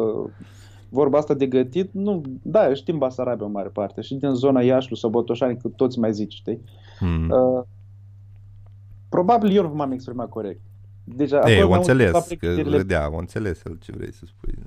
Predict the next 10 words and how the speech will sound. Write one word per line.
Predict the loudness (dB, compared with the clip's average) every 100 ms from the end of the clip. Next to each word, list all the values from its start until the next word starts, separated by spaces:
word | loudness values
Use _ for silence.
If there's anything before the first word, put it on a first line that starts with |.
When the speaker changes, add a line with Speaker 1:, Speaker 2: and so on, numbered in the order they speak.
| -16
Speaker 2:
<laughs> | -16 -6
Speaker 1:
Dar | 0 2
dacă | 2 0 2
am | 0 0
o, | -2 -4 -4 -18 -20 -4
ocazia | -4 -2 2 2 0
să | -4 -4
intru | -4 -6
în |
bucătărie, | -8 -2 -2 2 2 4 2 0